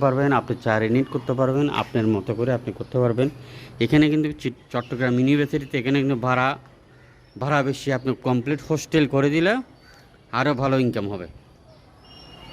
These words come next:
আরও ভা-, আপনি এখান থেকে চাইলে মাসে পাঁচ লাখ টাকা ইনকাম করতে পারবেন, দেড় লাখ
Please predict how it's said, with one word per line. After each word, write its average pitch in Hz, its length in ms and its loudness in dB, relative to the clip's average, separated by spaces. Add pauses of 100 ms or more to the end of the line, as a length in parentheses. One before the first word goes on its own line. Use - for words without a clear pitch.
(260)
আরও 131 200 2
ভা-, 143 200 4
আপনি 131 160 -2 (100)
এখান 151 220 2
থেকে 160 160 0 (100)
চাইলে 156 280 2 (260)
মাসে 135 200 -2 (100)
পাঁচ 139 200 0
লাখ 147 160 0
টাকা 151 120 2 (100)
ইনকাম 127 220 0
করতে 123 220 -4
পারবেন, 143 260 2 (760)
দেড় 127 200 2
লাখ 143 100 2